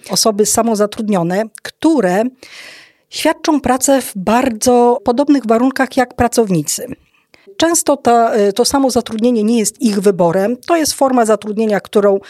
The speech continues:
ze względów, no, co tutaj dużo mówić, fiskalnych narzucił im podmiot zatrudniający. Bardzo często świadczą pracę na rzecz jednego podmiotu w warunkach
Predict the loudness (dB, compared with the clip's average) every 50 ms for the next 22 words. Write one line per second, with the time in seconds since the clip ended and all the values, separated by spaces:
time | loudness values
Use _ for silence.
0 | -20 -20 -14 -6 -2 -2 -2 0 2 0 0 2 0 -2 -4 -4 -6 -4 -4 -6
1 | -6 -2 0 0 0 0 0 -2 0 0 0 -2 -2 -4 -8 -10 -16 -12 -8 -6
2 | -4 -2 0 2 2 2 2 0 -2 -4 -4 -2 0 0 0 0 -2 -4 -2 -4
3 | -4 -2 0 0 0 0 0 -2 0 -2 -2 0 0 -4 -2 0 0 -2 -2 -2
4 | -8 -4 0 0 0 0 0 -2 -2 -4 -2 -2 -2 -2 -2 -4 _ _ -20 -20
5 | -20 -20 -20 -14 -6 -2 -2 0 0 0 -2 0 2 2 2 2 0 0 0 -2
6 | -2 -6 -4 -2 -2 -2 -2 -4 -6 -6 -2 0 -2 0 0 0 -2 0 0 0
7 | 0 0 0 0 -2 -4 -8 -8 -4 -2 0 0 0 0 0 0 0 0 -2 -4
8 | -4 _ _ -2 -2 0 0 0 -2 -2 -2 -2 -4 -4 -2 0 0 0 0 0
9 | -2 0 0 -2 -2 -2 -8